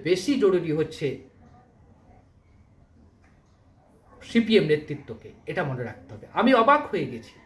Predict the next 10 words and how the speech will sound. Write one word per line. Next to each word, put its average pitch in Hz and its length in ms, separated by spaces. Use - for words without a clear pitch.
যে 170 120
এসএফআই 202 480
নামলো 185 320
না 165 120
নিট 175 300
কেলেঙ্কারি, 147 380
নেট 175 260
কেলেঙ্কারি 131 400
নিয়ে। 104 180
যদিও 269 480